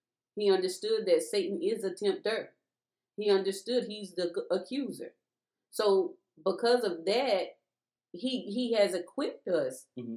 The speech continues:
Speaker 1: with how to come to the Father.
Speaker 2: Yes.
Speaker 1: How to come humbly, how to come boldly, you know, and, and, and seek his face,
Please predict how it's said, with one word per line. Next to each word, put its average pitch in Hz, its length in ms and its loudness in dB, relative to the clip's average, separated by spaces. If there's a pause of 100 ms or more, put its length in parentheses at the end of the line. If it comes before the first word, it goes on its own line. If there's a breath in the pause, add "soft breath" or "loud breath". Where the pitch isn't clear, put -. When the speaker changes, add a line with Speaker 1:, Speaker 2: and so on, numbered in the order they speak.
(240)
Speaker 1:
with 214 240 0
how 240 300 4
to 233 140 -4
come 226 260 -6
to 226 80 -6
the 196 120 -2
Father. 254 380 -8 (100)
Speaker 2:
Yes. - 360 -4 (360)
Speaker 1:
How 240 200 4
to 254 140 -2
come 202 380 -4
humbly, 240 420 -4 (340)
how 220 240 4
to 233 120 -6 (480)
come 190 300 0
boldly, 190 540 0 (180)
you 202 140 -2
know, 170 240 6
and, 202 200 0
and, 185 240 -2
and 165 360 0 (220)
seek - 360 -4
his 202 240 0
face, - 480 -8